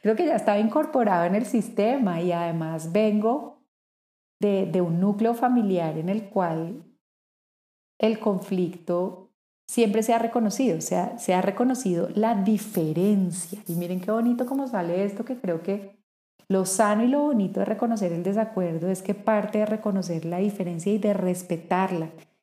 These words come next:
Y a mí eso me parece maravilloso y es algo, eh, que siempre resalto y valoro de, de, de mi familia de origen.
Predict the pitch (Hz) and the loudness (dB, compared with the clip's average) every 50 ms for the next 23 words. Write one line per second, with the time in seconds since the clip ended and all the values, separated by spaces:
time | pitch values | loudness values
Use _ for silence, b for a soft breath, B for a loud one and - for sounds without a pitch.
0 | _ _ - 202 196 202 196 180 185 214 220 220 247 233 208 180 180 180 190 214 | _ _ 2 2 4 4 2 2 2 2 2 2 2 2 2 0 0 0 2 2
1 | 220 226 214 185 180 208 196 185 175 165 - 190 196 202 202 202 220 208 208 202 | 4 4 2 4 4 4 4 4 4 2 2 2 2 2 2 2 0 0 2 2
2 | 214 214 214 - - - 202 196 190 180 170 180 - 180 165 - 180 170 165 156 | 0 0 0 -2 -4 -6 -6 -6 -6 -6 -8 -8 -10 -12 -8 -6 -6 -4 -4 -6
3 | 165 160 170 175 180 185 180 - _ _ _ _ _ _ _ 208 220 220 220 - | -6 -4 -4 -4 -4 -6 -10 -16 _ _ _ _ _ _ _ 0 0 0 0 -2
4 | 190 180 165 165 - 170 170 185 185 202 202 185 175 160 156 160 160 170 180 185 | -2 -2 -2 -4 -4 -2 -2 0 0 2 2 2 0 0 -2 -2 -2 -2 -2 -2
5 | 185 190 180 180 190 190 185 180 175 160 147 156 - - 175 175 175 170 - 175 | -2 -2 -2 -2 -2 -2 -2 -2 -4 -6 -8 -10 -6 -4 -2 -2 -2 -4 -4 -4
6 | 175 170 160 160 160 165 180 190 190 196 - - 160 156 180 180 - - _ | -4 -4 -4 -4 -2 -2 0 0 0 -2 -2 -4 -6 -6 -8 -10 -12 -16 _